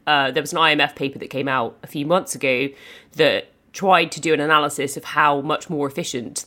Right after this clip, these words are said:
the DeFi financial system would be versus the traditional one, and it found that it was a third as costly as using, you know, banks in developed countries and a twelfth as costly as using them in emerging market nations. So there are potentially these sort of huge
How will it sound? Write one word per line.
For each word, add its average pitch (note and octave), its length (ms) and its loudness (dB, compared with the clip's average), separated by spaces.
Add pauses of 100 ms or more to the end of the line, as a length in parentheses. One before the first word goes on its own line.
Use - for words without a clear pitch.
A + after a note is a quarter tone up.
the D3 80 -4
DeFi C3+ 680 -2
financial E3 380 0
system D3 280 -6
would C#3+ 140 -4
be C3+ 300 0
versus C3+ 420 -4
the C3+ 40 -14
traditional D3+ 400 -6
one, A#2 260 -4
and C3+ 160 -4
it - 60 -8
found C3 360 -2
that C3 320 -2
it C#3 120 -6
was C#3 260 -6 (260)
a E3 60 0
third G3+ 300 4
as F3 80 -4
costly C#3+ 520 -2
as C#3 240 0
using, C#3 300 -2
you C#3+ 80 -4
know, A#2 240 -2
banks C3 400 -2
in D3+ 60 -8
developed D#3 320 -2
countries B2+ 480 -8
and C#3 80 -2
a C#3+ 40 -4
twelfth E3+ 380 0
as D#3 120 -6
costly B2+ 540 -6 (200)
as C#3 240 0
using C3 300 -4
them B2 480 -2
in B2+ 520 -2
emerging D#3 400 0
market D#3+ 500 -2 (180)
nations. - 580 -6 (360)
So E3+ 440 4
there E3+ 260 4
are E3 60 2
potentially F#3 500 -2
these D3+ 160 -4
sort D#3+ 100 -8
of C#3+ 100 -6
huge F3 720 -6